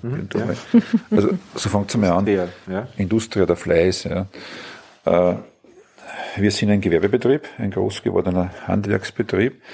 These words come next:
Speaker 2: Und die Industrie als solches ist nicht schlecht. Äh, die Industrie hat's geschafft,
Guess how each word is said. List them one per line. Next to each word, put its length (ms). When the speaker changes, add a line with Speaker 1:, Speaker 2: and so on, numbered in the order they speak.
Speaker 2:
Und 580
die 60
Industrie 720
als 300
solches 460
ist 280
nicht 260
schlecht. 680
Äh, 420
die 80
Industrie 680
hat's 260
geschafft, 720